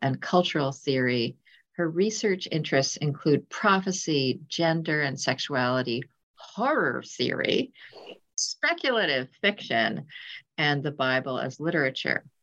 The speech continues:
She is the author of the book called Are We Not Men? Unstable Masculinity in the Hebrew Bible, in the Hebrew Prophets, uh, also pu-, published by Oxford in two thousand sixteen,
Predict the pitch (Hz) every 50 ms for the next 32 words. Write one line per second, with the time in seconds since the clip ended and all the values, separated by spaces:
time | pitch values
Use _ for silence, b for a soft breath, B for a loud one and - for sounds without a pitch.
0 | _ _ _ _ _ _ _ _ _ _ _ - 226 214 202 196 190 - 185 -
1 | - 165 160 160 160 156 - - 156 147 143 143 139 143 - b b b b _
2 | _ _ _ _ _ _ _ - - 147 147 147 139 139 - - - 156 139 -
3 | 156 - - - - - - - 156 147 139 139 - - _ - 151 151 156 160
4 | 156 160 160 151 147 147 139 135 131 123 - - - - 147 143 135 127 127 139
5 | 151 185 208 269 302 330 320 - _ _ _ _ - 151 156 160 156 - - -
6 | - 185 175 185 185 185 180 170 160 160 151 147 143 151 156 156 - - - -
7 | 160 147 143 151 151 160 160 156 156 143 139 135 - - 143 139 131 139 143 156
8 | 170 165 - 139 127 - - 127 131 135 143 147 170 170 165 175 180 - _ _
9 | _ _ _ _ _ _ _ _ - 190 190 190 165 202 202 165 156 156 - 127
10 | 120 143 - - - - - - - - - _ - 127 127 127 - - - -
11 | - _ _ _ _ _ _ _ _ _ _ _ _ - 139 160 156 - 170 143
12 | - 143 135 - - - _ _ _ _ _ _ _ - - 170 160 151 131 -
13 | - - 117 - - - - - - - - - 220 214 - 131 127 - - 151
14 | - 151 135 135 135 - 131 123 - - - - - - - - 143 147 165 196
15 | 208 220 B